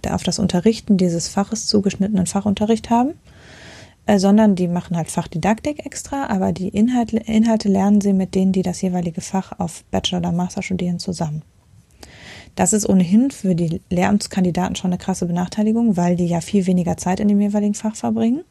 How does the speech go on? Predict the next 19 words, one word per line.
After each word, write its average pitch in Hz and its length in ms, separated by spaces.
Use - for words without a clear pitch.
Ähm, 202 320
und 196 200
wenn 226 120
du 220 60
das 220 220
dann 214 120
auch 202 80
noch 208 140
auf 190 120
drei 214 200
Fächer 190 340
hochrechnest, 196 540
dann 190 80
kannst 233 360
du 208 60
kaum 202 380
die 202 120
so 190 200
basale 208 640